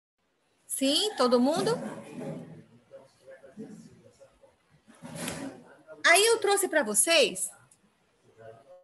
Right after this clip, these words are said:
eu não fiz a chamada, né? Eu tô achando vocês tão caladinhos. Tem quantas pessoas na sala, Felipe?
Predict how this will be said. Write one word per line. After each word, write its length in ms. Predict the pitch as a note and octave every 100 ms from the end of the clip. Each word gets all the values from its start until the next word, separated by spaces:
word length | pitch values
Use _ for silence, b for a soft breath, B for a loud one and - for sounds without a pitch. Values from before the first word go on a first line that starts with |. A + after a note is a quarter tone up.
| C3 B2+ G#3 _ -
eu 100 | -
não 120 | C4 C#4
fiz 180 | C#4+
a 80 | E4
chamada, 580 | - G4 F4 G#3+ A3 A3
né? 160 | B3+ G#4+ - _ _ _
Eu 80 | G#3+
tô 80 | A#3
achando 240 | A#3+ B3+
vocês 280 | B3 B3 B3+
tão 160 | G#4+ B4+
caladinhos. 840 | G#4 E4+ A3 G3+ F#4 G#4+ - - - _ _ _ _ _ _ _ _ _ _ _ _ _ -
Tem 120 | D#4+
quantas 280 | G4+ A#4 A#4
pessoas 320 | G4 - D#4+
na 100 | B3
sala, 280 | C#4+ C#4+ G#4+
Felipe? 460 | A4 G#4 B3+ F3